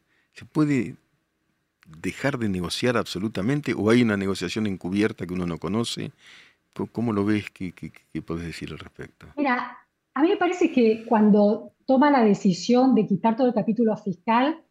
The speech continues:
Speaker 2: ahí se ve un poco, eh, la, la trastienda de su concepción. El Congreso, bas-, básicamente, esperá que tengo, se me activó Siri, no sé por qué. Ahí está.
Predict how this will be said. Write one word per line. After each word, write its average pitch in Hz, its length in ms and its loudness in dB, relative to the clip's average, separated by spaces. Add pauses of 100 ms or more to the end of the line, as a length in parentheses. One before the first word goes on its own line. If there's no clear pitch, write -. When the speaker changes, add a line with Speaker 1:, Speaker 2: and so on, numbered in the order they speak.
Speaker 2:
ahí 247 180 2
se 254 220 -2
ve 247 140 4
un 240 180 0
poco, 269 500 0 (460)
eh, 202 560 -4 (100)
la, 226 800 -4
la 220 60 -4
trastienda 262 680 4
de 208 100 2
su 190 220 -4
concepción. 180 640 -8
El 208 140 2
Congreso, 320 800 2 (500)
bas-, 392 240 -2 (260)
básicamente, 302 800 2 (1900)
esperá 240 360 0
que 277 100 0
tengo, 269 300 2
se - 160 -4
me 226 140 2
activó 233 480 -2
Siri, 202 640 -2
no 202 120 -6
sé 208 220 -10
por 180 240 -10
qué. 170 140 -8 (600)
Ahí 202 180 -2
está. - 220 -10